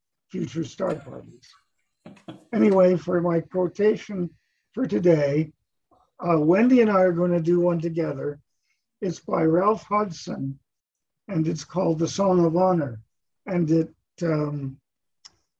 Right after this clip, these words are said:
it begin, it, it is a very long poem, but we are only gonna quote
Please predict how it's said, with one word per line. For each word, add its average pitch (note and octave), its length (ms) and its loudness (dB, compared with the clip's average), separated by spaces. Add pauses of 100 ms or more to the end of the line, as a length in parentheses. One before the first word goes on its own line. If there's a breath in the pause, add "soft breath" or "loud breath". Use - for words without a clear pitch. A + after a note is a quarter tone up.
(360)
it D#3 240 -4
begin, G3 560 -2
it, F3 140 0
it A3 220 -4
is D#3+ 220 -2
a D#3 120 2
very F#3 560 2
long F3+ 320 0
poem, C#3+ 500 -8 (400)
but G#3+ 120 2
we G3 240 2
are G3 120 2
only F3+ 220 0
gonna F3+ 260 -2
quote D#3 380 -6